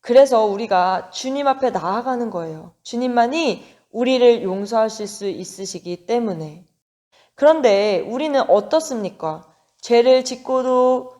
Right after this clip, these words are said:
무슨 죄를 지었는지 모른 채 살아갑니다. "이 정도는 죄도 아니지. 나보다 더 나쁜, 나보다 더 흉악범들이 있는데."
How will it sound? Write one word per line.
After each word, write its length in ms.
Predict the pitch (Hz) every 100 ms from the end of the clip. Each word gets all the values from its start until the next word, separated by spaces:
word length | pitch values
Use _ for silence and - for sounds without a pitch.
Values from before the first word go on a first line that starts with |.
| _
무슨 280 | 233 262 285
죄를 280 | 269 254 247
지었는지 480 | 226 214 214 214
모른 340 | 202 185 202 196
채 140 | 208
살아갑니다. 840 | 202 262 277 247 175 160 156 156 _ _ _ _ _
"이 120 | 226
정도는 460 | 285 311 285 294 311
죄도 320 | 226 196 247
아니지. 640 | 247 247 247 180 180 180 - _
나보다 460 | - 202 233 240 240
더 320 | 214 233 240
나쁜, 480 | 190 226 240 247 233 - _
나보다 380 | - 214 240 240
더 260 | 208 226 240
흉악범들이 640 | 294 302 302 269 254 247
있는데." 960 | 208 190 180 175 226 220 175 170 -